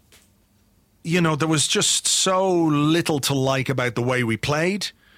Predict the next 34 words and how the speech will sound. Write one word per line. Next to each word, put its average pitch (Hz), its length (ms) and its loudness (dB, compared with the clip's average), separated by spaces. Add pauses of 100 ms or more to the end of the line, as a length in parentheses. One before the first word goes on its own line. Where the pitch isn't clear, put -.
(540)
about 139 260 -2
the 139 80 0
way 135 400 0
he 139 140 0
set 139 260 0
up 123 80 -6
his - 180 -2
team. 202 460 -2 (1300)
You 156 160 -2
know, 151 120 2
when 151 120 2
you 156 80 4
look 185 160 0
at 175 80 0
it 147 80 0
now, 139 540 -2 (560)
and 139 120 -2
I 147 80 0
know 160 180 2
it's - 140 -2
easy 147 260 0
to 147 80 -2
look 143 160 -2
back 139 200 -2
on 139 140 0
things 131 460 0 (160)
in 139 180 0
hindsight, 120 800 -2 (1040)
but 143 100 0
you're 147 140 0
starting 165 560 0
a - 20 -2
game 143 880 -2
without 147 460 0